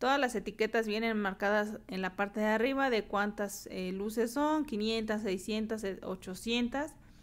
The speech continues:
y el código, y luego abajo vienen los precios por caja. Por ejemplo, esta está en dos cuarenta, mayoreo dos sesenta y cinco y menudeo dos ochenta y cinco,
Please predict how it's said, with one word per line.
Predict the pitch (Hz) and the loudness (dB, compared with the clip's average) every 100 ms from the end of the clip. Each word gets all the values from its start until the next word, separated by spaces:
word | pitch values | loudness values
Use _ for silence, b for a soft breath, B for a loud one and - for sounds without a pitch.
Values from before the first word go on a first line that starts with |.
| B B - | B B -10
y | 214 233 233 | -4 -2 -2
el | 208 196 190 | -2 -2 0
código, | 254 294 294 285 302 | 4 6 6 2 2
y | 302 | 4
luego | 226 233 | 4 6
abajo | 226 220 240 | 6 4 4
vienen | 220 220 | 0 0
los | 202 196 | 0 -2
precios | - 208 214 208 | 0 0 0 -4
por | 185 196 | -4 0
caja. | 233 285 285 | 0 2 2
Por | 208 | 0
ejemplo, | 214 214 | 0 0
esta | 214 208 | -2 -4
está | - | -6
en | 196 | -4
dos | 190 196 | -2 -2
cuarenta, | 196 202 254 277 285 | -2 2 2 2 0
mayoreo | 262 202 196 202 | 0 2 2 2
dos | 196 | 0
sesenta | 196 - 190 185 | -4 -6 -4 -2
y | 202 | -2
cinco | 240 269 285 | -2 -2 -2
y | |
menudeo | 226 196 196 196 | -2 -2 -2 -2
dos | 196 196 | -2 -4
ochenta | 202 - 202 220 | -4 -6 -2 -2
y | |
cinco, | 233 302 311 359 | 2 2 2 0